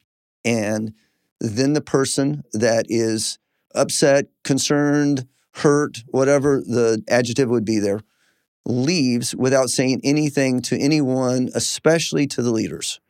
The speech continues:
I don't think that's ever appropriate. I don't think that's biblical. I don't think that is helpful. And most pastors that I know care deeply when people leave, whether they are a long-term attender or whether they're a full-fledged member,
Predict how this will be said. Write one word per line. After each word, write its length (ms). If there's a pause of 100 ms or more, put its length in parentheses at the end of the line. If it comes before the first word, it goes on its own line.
(420)
I 100
don't 180
think 140
that's 260
ever 240
appropriate. 560
I 60
don't 180
think 160
that's 260
biblical. 720
I 80
don't 220
think 320
that 280
is 360 (200)
helpful. 640 (540)
And 340
most 540 (400)
pastors 540
that 140
I 160
know 300 (640)
care 340
deeply 720
when 340
people 480
leave, 440 (460)
whether 300
they 260
are 420
a 160
long-term 720
attender 560
or 100
whether 300
they're 240
a 60
full-fledged 760
member, 520